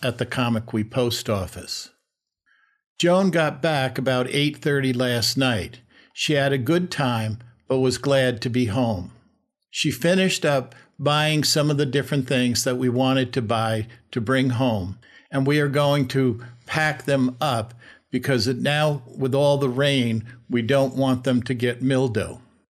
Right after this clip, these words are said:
We have had a very big storm last Friday evening. The winds must have been hurricane strength,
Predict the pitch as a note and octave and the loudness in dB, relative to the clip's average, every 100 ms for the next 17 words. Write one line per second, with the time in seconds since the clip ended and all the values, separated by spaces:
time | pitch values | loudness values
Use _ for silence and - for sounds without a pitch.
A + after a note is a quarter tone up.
0 | _ - D3+ E3 D#3 D3 C3 - - E3+ | _ -2 2 2 2 0 -4 -6 -2 0
1 | D3+ C3+ B2 B2+ A#2+ D#3+ E3+ C#3+ A#2+ C#3+ | 0 0 -2 -4 0 2 2 2 2 0
2 | B2+ - - D3 C3 A#2+ A#2 A#2+ A#2 - | 0 -2 0 2 2 2 2 0 0 -2
3 | B2 A#2+ A#2+ A#2+ C3+ C3 B2+ G#2 F2 D2+ | 0 0 0 -2 0 0 0 -2 -4 -10
4 | - _ - - _ _ C3 A#2+ C#3 F3 | -18 _ -20 -20 _ _ -2 0 2 2
5 | C#3+ A#2+ G#2+ - C#3+ C#3 - C3 C3+ B2 | 2 2 0 0 2 2 -2 -2 0 0
6 | A2 C#3 C#3 B2+ A2+ G2 F#2+ - B2 G#2+ | 0 0 0 -2 -4 -4 -4 -4 -2 -2
7 | F#2+ - | -4 -10